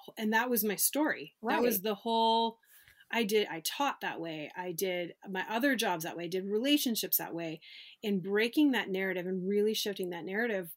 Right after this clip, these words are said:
Speaker 1: was really tough for me, because I had to realize that it's being vulnerable. It is in that vulnerable space, like you said. It's like saying, "Okay, you know, yeah, you're right. I'm not perfect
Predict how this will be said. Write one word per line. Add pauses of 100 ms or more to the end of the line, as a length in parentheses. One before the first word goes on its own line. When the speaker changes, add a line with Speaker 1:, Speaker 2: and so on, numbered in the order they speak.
Speaker 1:
was
really
tough
for
me,
because (440)
I
had
to
realize
that (1080)
it's (1080)
being
vulnerable.
It
is
in
that
vulnerable
space,
like
you
said. (600)
It's
like
saying,
"Okay,
you
know,
yeah,
you're
right.
I'm
not
perfect